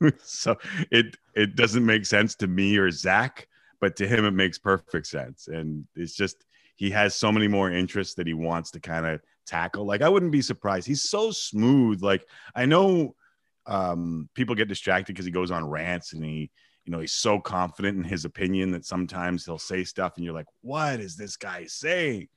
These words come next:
But he's so smooth and so funny that I guarantee you there'll be, like, I don't know if it's a game show or if it's the Junos or if it's, like, he will rise quickly because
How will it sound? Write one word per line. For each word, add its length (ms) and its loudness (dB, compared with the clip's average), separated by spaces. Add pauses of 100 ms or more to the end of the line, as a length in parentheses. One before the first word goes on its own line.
(400)
But 300 6 (560)
he's 300 -2
so 300 2
smooth 1040 0
and 140 -4
so 280 2
funny 720 -2 (440)
that 340 2 (180)
I 160 -2
guarantee 800 4
you 120 8
there'll 220 4
be, 380 4 (220)
like, 120 -4
I 100 4
don't 140 6
know 260 4
if 140 -4
it's 200 -4
a 300 -8 (220)
game 400 6
show 680 4
or 320 0
if 160 -16
it's 180 -12
the 140 -12
Junos 1000 2
or 120 -2
if 100 -6
it's, 160 -8 (200)
like, 280 -2 (480)
he 280 4
will 340 8
rise 480 6
quickly 500 0
because 960 -2